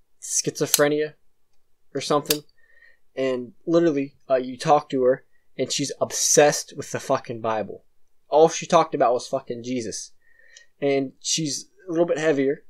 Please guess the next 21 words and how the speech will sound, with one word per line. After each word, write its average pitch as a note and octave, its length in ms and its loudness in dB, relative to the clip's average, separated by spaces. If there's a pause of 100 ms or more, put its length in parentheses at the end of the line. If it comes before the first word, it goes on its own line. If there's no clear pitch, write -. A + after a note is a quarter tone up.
(260)
but D#3 340 6
she F3 240 -4
was - 280 -4 (260)
nice F3 320 4
and D3+ 100 -8
sociable. B2 580 0 (1900)
So, C#3+ 500 6
uh, A2 380 0 (100)
yeah, D3 260 6
her D3 100 6
name D3+ 200 0
was C3 180 -4
S. C#3+ 360 2
The C3 100 -8
first - 300 -2
letter C3+ 140 4
of A#2+ 60 2
her B2 60 -6
name B2 160 -4
was A2+ 160 -6
S. A#2 400 -2